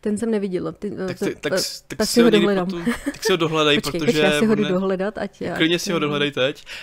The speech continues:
Speaker 2: Ale je prostě takovej, mně je blízko kvůli tomu, že vypadá hrozně punkově, jo. <laughs> Prostě takovej, jako kdyby s-, vypadá jakoby už jetě, ale jako tak hezky schválně a dize-, esteticky pěkně jetě, jo.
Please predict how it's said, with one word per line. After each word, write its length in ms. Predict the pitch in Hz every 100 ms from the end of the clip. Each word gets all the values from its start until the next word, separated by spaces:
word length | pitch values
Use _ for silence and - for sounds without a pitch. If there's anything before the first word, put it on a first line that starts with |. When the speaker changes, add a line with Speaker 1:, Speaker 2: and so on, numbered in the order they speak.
| - -
Speaker 2:
Ale 760 | - 127 135 135 131 135 139
je 140 | 143 151
prostě 260 | 151 -
takovej, 400 | 165 156 165 165 165 - - - _ _ _ - 90 76 87 120 139 156
mně 140 | 170
je 80 | 208
blízko 320 | 143 143 190
kvůli 180 | 165 175
tomu, 180 | 160 156
že 80 |
vypadá 200 | 156 156 156
hrozně 200 | 156 170
punkově, 480 | 143 135 156 117 -
jo. 220 | 107 107 151 -
<laughs> 220 | - 170
Prostě 240 | 175 -
takovej, 320 | 165 175 170 170
jako 160 | 180
kdyby 220 | 175 170
s-, 100 | 180 - - 196 -
vypadá 260 | 147 196
jakoby 440 | 196 196 196 220 214 - - -
už 200 | - 196
jetě, 480 | 170 156 180 175 120
ale 220 | - 127
jako 200 | 139 -
tak 180 | 175 202
hezky 280 | 185 202 208
schválně 540 | - - 160 175 180
a 100 | 180
dize-, 320 | 160 147 151 165 80
esteticky 440 | 117 - 170 - 180
pěkně 380 | 180 175 139 104 -
jetě, 380 | 117 117 107 147 - -
jo. 220 | - -